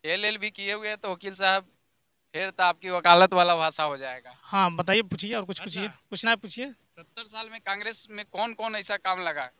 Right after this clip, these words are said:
Speaker 2: हमारे देखने से स्कूल भी उसी का है, मेडिकल भी उसी का है, जो हम लोग रोड, राशन, जो भी वृद्धा पेंशन, इंदिरा आवास, जो इजरा योजना बनाया उसी का है।
Speaker 1: कांग्रेस का है?
Speaker 2: हाँ, कांग्रेस का ही है।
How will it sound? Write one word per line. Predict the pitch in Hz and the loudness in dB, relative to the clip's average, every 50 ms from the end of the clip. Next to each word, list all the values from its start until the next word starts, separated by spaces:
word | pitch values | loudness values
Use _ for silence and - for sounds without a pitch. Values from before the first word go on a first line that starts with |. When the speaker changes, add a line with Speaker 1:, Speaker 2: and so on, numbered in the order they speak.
| _ _ _ _ _ _ _ _ _ _ _ _ _ _ - | _ _ _ _ _ _ _ _ _ _ _ _ _ _ 4
Speaker 2:
हमारे | 226 226 240 254 269 294 285 | 6 8 10 12 12 12 12
देखने | 247 262 - 262 285 277 | 8 6 6 8 6 6
से | - 285 277 254 | 6 6 4 4
स्कूल | - - 254 262 269 | 4 4 2 2 4
भी | 254 | 4
उसी | 240 202 165 254 233 | 2 2 2 0 4
का | 240 214 170 | 6 6 8
है, | 170 190 202 | 8 6 4
मेडिकल | 202 196 185 170 208 240 233 | 2 0 -2 2 2 2 2
भी | 220 226 | 2 0
उसी | 202 160 - 233 | 0 0 -2 -2
का | 196 220 202 | 4 6 6
है, | 180 175 185 190 196 | 8 8 6 4 4
जो | 175 185 190 185 180 175 170 165 165 165 | 0 0 0 2 0 -2 -4 -8 -10 -12
हम | 156 175 190 | -8 -2 0
लोग | 196 202 | 2 4
रोड, | 202 233 247 240 | 6 6 6 6
राशन, | 247 220 220 196 190 - 233 240 240 | 4 4 4 4 4 2 0 0 0
जो | 208 214 | 0 -2
भी | 202 226 | -2 -2
वृद्धा | 196 208 196 226 226 | -4 4 6 6 6
पेंशन, | 190 220 208 190 214 | 6 4 0 2 0
इंदिरा | 208 208 208 214 226 | 0 4 8 8 10
आवास, | 214 220 226 208 - - | 12 12 10 10 6 2
जो | 208 226 | 2 4
इजरा | 233 214 196 220 226 196 220 | 4 4 6 6 6 6 6
योजना | 220 214 214 196 214 233 226 | 4 4 4 6 6 4 4
बनाया | 208 196 202 214 | 6 6 6 6
उसी | 220 196 - 226 190 | 6 4 2 2 2
का | 190 143 | 2 2
है। | 135 139 139 _ _ _ _ _ _ _ _ _ _ _ _ _ _ _ _ _ _ _ _ _ _ | 2 -4 -12 _ _ _ _ _ _ _ _ _ _ _ _ _ _ _ _ _ _ _ _ _ _
Speaker 1:
कांग्रेस | 156 170 190 214 226 208 - | -16 -10 -2 0 0 0 4
का | - 143 123 | 4 4 4
है? | 123 | 4
Speaker 2:
हाँ, | 123 107 - - - | -2 -12 -16 -20 -20
कांग्रेस | _ _ 165 170 180 175 - | _ _ _ -20 -20 -20 -18
का | 160 | -20
ही | 143 | -20
है। | 135 _ | _ _